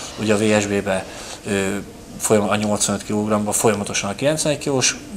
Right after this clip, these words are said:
palikkal kell birkózgatnom, és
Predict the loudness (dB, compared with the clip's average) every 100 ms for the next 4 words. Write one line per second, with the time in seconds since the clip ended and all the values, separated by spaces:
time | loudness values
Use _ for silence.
0 | -4 4 4 4 6 6 6 4 4 4
1 | 6 2 2 0 2 0 0 0 -4 -10
2 | -14 -14 -12 -14 -6 0 2 4 2 0